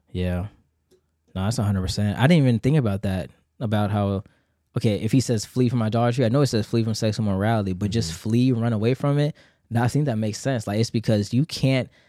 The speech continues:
Speaker 1: figure out your way to just navigate through it. Just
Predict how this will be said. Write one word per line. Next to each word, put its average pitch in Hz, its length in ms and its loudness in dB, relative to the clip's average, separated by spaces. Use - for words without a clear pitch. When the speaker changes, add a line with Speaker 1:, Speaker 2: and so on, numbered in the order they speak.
Speaker 1:
figure 131 500 2
out 127 180 4
your 123 180 4
way 120 460 4
to 117 220 -2
just 107 480 -2
navigate 117 580 0
through 123 260 4
it. 131 180 2
Just 110 420 -2